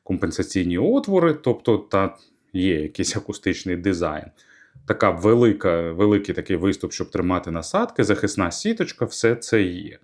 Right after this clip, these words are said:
Звуковод доволі масивний і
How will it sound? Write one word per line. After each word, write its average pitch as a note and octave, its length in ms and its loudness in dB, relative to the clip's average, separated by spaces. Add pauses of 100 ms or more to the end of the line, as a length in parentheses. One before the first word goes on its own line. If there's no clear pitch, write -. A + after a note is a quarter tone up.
(840)
Звуковод A2+ 640 2
доволі F#2+ 420 4
масивний G#3+ 840 2
і D3 420 0